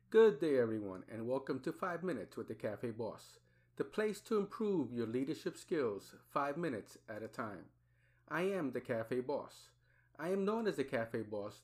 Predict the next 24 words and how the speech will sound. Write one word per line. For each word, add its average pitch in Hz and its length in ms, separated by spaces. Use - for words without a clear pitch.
due 160 100
to 196 60
my 196 220
being 165 320
a 110 140
retail 156 540
management 135 600
professional 113 640
in 139 160
which 147 340
many 170 300
people 214 400
called 113 320
me 127 80
the 156 100
boss. - 460
Also, 135 560
I 123 200
love 110 800
a 120 80
good 113 300
cup - 180
of 113 80
coffee. 95 400